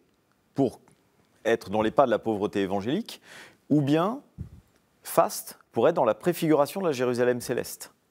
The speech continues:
et dans la matérialisation de la gloire de Dieu. Et on a un dialogue dans l'Église permanent entre ces deux tendances. Et au moment clé de l'histoire de l'Église, que ce soit la réforme grégorienne,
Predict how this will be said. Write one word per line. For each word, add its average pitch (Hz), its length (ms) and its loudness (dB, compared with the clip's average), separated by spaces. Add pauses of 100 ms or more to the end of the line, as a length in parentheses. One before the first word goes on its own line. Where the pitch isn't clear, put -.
(460)
et 107 80 -2
dans 127 120 4
la 113 80 2
matérialisation 139 840 2
de 190 40 -2
la 151 100 2
gloire 123 240 2
de 110 100 -6
Dieu. 95 200 -10 (560)
Et 139 160 2
on 147 140 2
a 160 60 4
un 127 140 2
dialogue 156 460 4
dans 123 120 0
l'Église 120 500 -4 (300)
permanent 147 520 0 (220)
entre 127 240 0
ces - 140 -2
deux 175 160 2
tendances. 135 520 -2 (240)
Et 127 140 4
au 131 100 6
moment 151 380 2
clé 190 260 2
de 139 60 0
l'histoire 120 260 0
de 107 60 0
l'Église, 135 380 -4
que - 80 -10
ce 120 60 0
soit - 180 0
la 101 80 4
réforme 165 320 0
grégorienne, 139 640 0